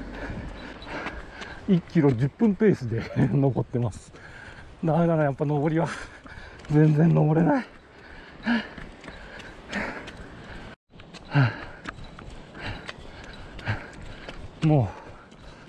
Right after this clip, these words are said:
後半ですね。前半はね、ずっと、前半はっていうか、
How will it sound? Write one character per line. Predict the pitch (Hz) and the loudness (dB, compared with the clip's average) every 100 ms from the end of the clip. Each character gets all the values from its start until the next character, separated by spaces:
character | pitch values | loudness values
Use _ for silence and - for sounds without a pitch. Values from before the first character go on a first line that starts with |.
| - | -8
後 | - 165 | 0 2
半 | 123 170 | 2 0
で | 160 | 0
す | 151 | -2
ね。 | 120 120 120 90 - - - - - - - - - - - - - - - - - - - | -2 -2 -4 -6 -12 -16 -16 -16 -20 -20 -20 -20 -20 -18 -16 -18 -16 -16 -16 -16 -16 -16 -10
前 | 131 180 | 2 2
半 | 196 202 | 4 0
は | 190 | 0
ね、 | 208 123 - - - - - - - - - | 0 0 -4 -14 -20 -20 -20 -18 -18 -16 -2
ず | 160 | 0
っ | |
と、 | - 160 - - - - - - - - - 117 | 2 2 0 -14 -20 -20 -20 -18 -18 -18 -14 -2
前 | 139 | 0
半 | 185 190 | 2 0
は | 185 | -2
っ | |
て | - | -4
い | |
う | 107 | -4
か、 | 104 | -6